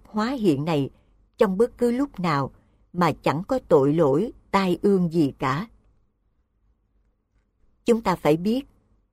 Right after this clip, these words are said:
Đức Như Lai trong ba tháng mùa hạ, thọ thực bằng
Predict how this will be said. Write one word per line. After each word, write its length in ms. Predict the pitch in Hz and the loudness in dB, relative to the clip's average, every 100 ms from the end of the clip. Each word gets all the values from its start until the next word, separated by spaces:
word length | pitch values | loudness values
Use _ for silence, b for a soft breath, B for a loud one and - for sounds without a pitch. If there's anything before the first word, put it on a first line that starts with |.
| _ | _
Đức 280 | 190 262 214 | -4 -2 2
Như 180 | 202 190 | 2 4
Lai 320 | 190 185 180 - | 2 -2 -2 0
trong 200 | 196 185 | 0 2
ba 180 | 196 185 | -2 -4
tháng 320 | 196 220 277 | -8 -8 -2
mùa 180 | 190 143 | 2 2
hạ, 400 | 143 151 135 147 b b _ _ _ _ _ - | 2 -6 -6 -8 b b _ _ _ _ _ -6
thọ 240 | 175 139 - | 0 0 0
thực 240 | 202 - | -4 0
bằng 200 | 165 147 | 0 0